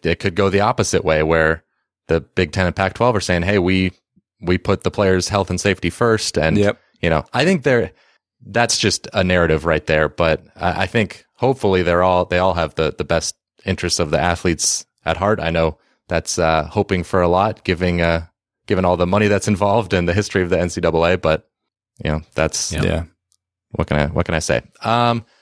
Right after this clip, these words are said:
Speaker 1: all right. Well, let's, uh, talk about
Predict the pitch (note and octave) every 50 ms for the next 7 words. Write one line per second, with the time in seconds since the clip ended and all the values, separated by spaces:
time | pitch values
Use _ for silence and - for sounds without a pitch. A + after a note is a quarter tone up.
0 | _ _ _ _ - D3 A#2 F#2 C#2+ - _ - - A#2 B2+ B2+ A#2+ B2 C#3 D3
1 | - - E3 D#3 C#3+ C3+ B2 A#2 A2+ - _ _ _ _ _ _ _ _ _ -
2 | - B2+ B2 A#2+ - A2 G2+ G#2+ G2 G2 F#2+ F2+ - - - -